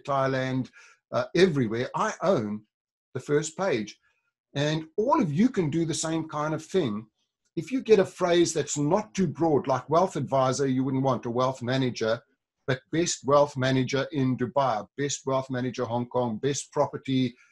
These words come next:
you know, find a, a, what they call a long tail phrase, and then you start putting that into every kind of social media post that you do.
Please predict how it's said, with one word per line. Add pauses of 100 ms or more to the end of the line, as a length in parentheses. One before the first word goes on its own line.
(220)
you
know, (440)
find
a,
a,
what
they
call
a
long
tail
phrase, (540)
and
then
you
start
putting
that (140)
into (160)
every
kind
of
social
media (100)
post (380)
that
you
do.